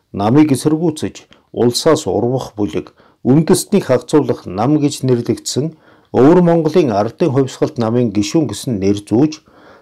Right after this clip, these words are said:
түүний дотроос 27900 хүн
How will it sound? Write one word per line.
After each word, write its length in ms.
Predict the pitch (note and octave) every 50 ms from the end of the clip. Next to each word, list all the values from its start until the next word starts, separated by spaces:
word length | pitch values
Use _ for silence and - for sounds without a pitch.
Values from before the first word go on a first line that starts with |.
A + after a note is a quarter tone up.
| _ -
түүний 320 | - C#3+ D#3+ F#3+ G3 F#3+
дотроос 640 | F3+ - D3 C#3 C#3 - C#3+ D3 C#3+ C3+ C#3 - - A2+ F#2+ E2+ - _ _ _ _ _ _ _ _ _ _ _ _ _ _ _ _ _ _ _ _ _ _ _ _ _ _ _ _ _ _ _ _ _ _ _ _ _ _ _ _ _ _ -
27900 1400 | - A#2 C3+ D#3+ F#3+ G3+ F3 E3+ E3 E3 E3+ D#3+ D3+ D3 C#3+ C#3 A#2+ B2 F#2+ E2 F2+ G2 - - F3 F3 D#3+
хүн 400 | F#3 F#3 D3 - - A2 G2+